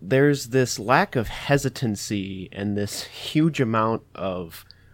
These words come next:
pushing a product out before it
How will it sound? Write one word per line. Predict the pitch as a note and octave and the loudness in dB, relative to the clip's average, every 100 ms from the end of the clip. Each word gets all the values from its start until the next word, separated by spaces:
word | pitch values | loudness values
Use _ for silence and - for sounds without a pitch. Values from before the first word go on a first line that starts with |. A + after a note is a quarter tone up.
| - - - | -20 -18 -6
pushing | - D3+ - C3 | 0 2 2 0
a | A#2 | 0
product | - A#2+ A#2 G#2+ - | 4 6 6 4 0
out | G#2 G2 F#2+ - - - - | -2 0 -2 -8 -16 -16 -10
before | G#2 - B2 B2 B2 A2+ G#2+ - - - | -10 -8 -4 -2 -2 -4 -8 -16 -14 -2
it | G#2+ | -2